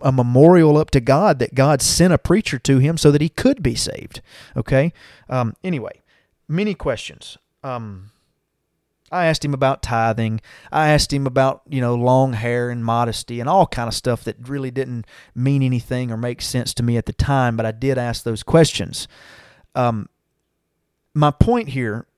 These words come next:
that I wanna sum up with, again, I really, y'all, I really wish I had those thirteen questions, and I really wish I had all of his answers, but I don't. It's been six years, and, uh, a lot of healing happened, and a lot of realization happened that most of those questions didn't make sense or weren't important anyway.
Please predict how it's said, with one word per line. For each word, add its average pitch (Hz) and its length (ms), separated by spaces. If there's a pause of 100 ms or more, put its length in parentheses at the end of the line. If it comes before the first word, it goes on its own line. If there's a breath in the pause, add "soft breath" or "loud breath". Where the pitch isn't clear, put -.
(520)
that 131 160
I 127 60
wanna 151 200
sum 147 320
up 139 140
with, 117 180
again, 127 240
I 120 140
really, 151 420 (320)
y'all, 156 220
I 127 60
really 135 360
wish 113 240
I 120 60
had 110 180
those 113 220
thirteen 113 340
questions, 104 460
and 120 120
I 120 40
really 139 320
wish 123 200
I 117 100
had 117 160
all 117 120
of 113 80
his 110 120
answers, 117 300
but 127 120
I 127 60
don't. 127 260
It's - 80
been 123 160
six - 320
years, 123 340 (540 loud breath)
and, 120 120
uh, 117 200
a - 20
lot 131 240
of 117 60
healing 131 320
happened, 123 420
and 113 80
a 110 40
lot 120 220
of 113 140
realization 123 640
happened 120 380
that 113 120
most 120 280
of 123 60
those 117 140
questions 117 480
didn't 110 260
make 117 220
sense - 400
or 104 220
weren't 120 260
important 110 400
anyway. 127 360